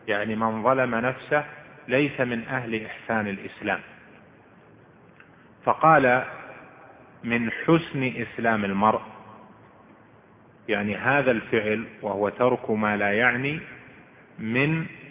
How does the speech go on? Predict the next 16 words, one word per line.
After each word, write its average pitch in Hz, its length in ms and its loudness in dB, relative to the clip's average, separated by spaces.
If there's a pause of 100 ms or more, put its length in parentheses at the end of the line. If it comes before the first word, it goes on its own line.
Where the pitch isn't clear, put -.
(160)
حسن 143 300 2
إسلامه، 101 760 -4 (840)
وهذا 139 580 2 (240)
ظاهر 147 420 4
في 127 140 -6
ال-، 120 180 -4 (160)
في - 60 -12
المرتبتين 117 840 0
جميعا، 104 440 -2 (560)
فإن 135 560 2 (300)
الذي 113 460 2
يأتي 113 480 2 (360)
الطاعات 104 640 4 (680)
ويبتعد 110 640 4
عن 113 180 4
المحرمات 104 840 2